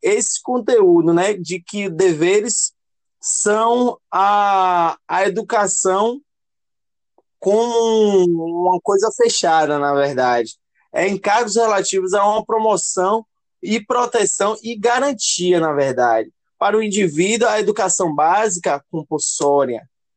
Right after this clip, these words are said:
Para o Estado, na verdade, encargos e competências materiais legislativa. Para a família, deveres de assistência e solidariedade.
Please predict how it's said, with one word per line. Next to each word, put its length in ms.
Para 200
o 60
Estado, 680
na 120
verdade, 480
encargos 640
e 100
competências 760
materiais 800
legislativa. 1200
Para 260
a 40
família, 720
deveres 720
de 140
assistência 1040
e 100
solidariedade. 1080